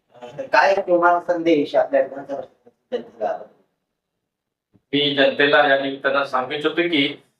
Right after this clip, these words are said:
Speaker 2: आपण, आपल्याकडे आतापर्यंत पर्याय नव्हते. जर आपल्याकडे पर्याय उपलब्ध होत असतील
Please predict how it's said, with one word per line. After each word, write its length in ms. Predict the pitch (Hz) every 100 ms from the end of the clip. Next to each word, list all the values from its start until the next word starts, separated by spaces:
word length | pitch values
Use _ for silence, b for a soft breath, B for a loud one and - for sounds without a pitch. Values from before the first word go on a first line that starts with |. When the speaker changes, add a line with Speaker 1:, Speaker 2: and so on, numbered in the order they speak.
| _ _ _ _ _ -
Speaker 2:
आपण, 480 | - - 147 151 151 147 - _ _
आपल्याकडे 520 | - - 143 - 147 143
आतापर्यंत 600 | - - - - 151 -
पर्याय 280 | 123 131
नव्हते. 520 | 139 139 - 139 - - _ _ _ _ _ _ -
जर 140 | 135
आपल्याकडे 440 | 127 120 135 135 135
पर्याय 280 | 131 127
उपलब्ध 280 | 127 135 135
होत 240 | 139 123 135
असतील 580 | 139 - 147 113 -